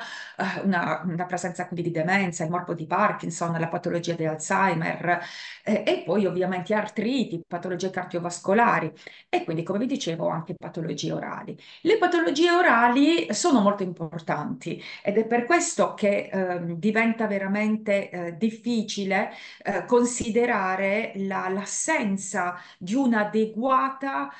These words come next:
assistenza anche in ambito pubblico, perché le patologie orali hanno un impatto negativo sulla salute e anche sulla qualità della vita, perché se non si riesce a nutrirsi nel modo giusto, perché si sono persi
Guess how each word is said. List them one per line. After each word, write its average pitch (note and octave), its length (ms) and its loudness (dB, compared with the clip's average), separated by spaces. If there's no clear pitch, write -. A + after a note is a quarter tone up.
assistenza G3+ 960 -2
anche F#3 340 -4
in F3+ 100 -6
ambito F3 380 -4
pubblico, E3+ 640 0
perché F4 260 6
le E4 120 6
patologie G#3+ 280 4
orali D#4 480 6
hanno C4 260 6
un G3 60 6
impatto F#3 400 -2
negativo F3 500 -2
sulla E3 300 -4
salute E3 580 -4
e F#3+ 100 0
anche F3+ 220 0
sulla F3 260 -6
qualità E3 420 -2
della D#3 240 -2
vita, D#3 420 -2
perché G3 200 4
se G3 120 2
non F#3 160 2
si G#3 180 4
riesce G3 880 2
a F3 400 -2
nutrirsi G3+ 760 -2
nel D#3+ 200 -6
modo F#3+ 320 -2
giusto, G3 460 -2
perché F#3+ 460 -2
si - 160 -6
sono F#3 240 -4
persi G#3 360 -2